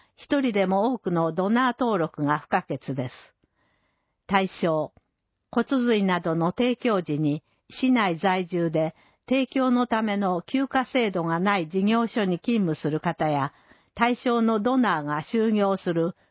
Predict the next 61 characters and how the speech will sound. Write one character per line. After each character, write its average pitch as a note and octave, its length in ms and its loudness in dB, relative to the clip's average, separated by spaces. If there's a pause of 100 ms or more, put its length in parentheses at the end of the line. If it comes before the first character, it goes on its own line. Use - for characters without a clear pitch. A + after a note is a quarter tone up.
国 C4 340 0
内 G3+ 220 0
の D#3 160 0
事 E3+ 160 -2
業 E3 280 2
所、 - 340 -4 (640)
国、 A3 500 2
地 A3+ 160 -2
方 A#3+ 260 0
公 A#3+ 280 -2
共 B3 260 0
団 G#3 240 -2
体 D3 280 -4
及 F#3 280 0
び E3 220 -2 (280)
独 G3+ 300 0
立 A#3+ 340 0
行 A#3 220 2
政 B3+ 340 0
法 A3 220 0
人 C#3+ 260 2
を C#3 80 0
除 D3 400 -2
く。 - 200 -10 (760)
詳 C4 240 2
し - 140 -20
く F#3 120 -8
は D#3+ 220 -2 (140)
市 A#3+ 200 0
ま G#3 140 2
た A3 200 0
は D#3+ 280 0
日 F#3+ 180 -2
本 A3+ 220 0
骨 A#3 380 -4
髄 B3 240 2
バ A#3 200 0
ン G3 60 -6
ク F3 160 -6
の D#3+ 180 0
ホ B3 240 0
ー - 20 2
ム B3 160 2
ペ A3 180 0
ー F3+ 40 0
ジ D#3+ 160 0
を D3 100 2
ご E3 100 -2
覧 E3+ 220 -2
く - 80 -10
だ D3+ 160 -2
さ B2+ 200 -4
い。 C3+ 120 -10 (800)
市 B3+ 260 0
ホ B3+ 260 0
ー - 20 0
ム A#3+ 160 0
ペ A3+ 220 0
ー F#3+ 40 0
ジ E3 160 -2
と D3+ 280 0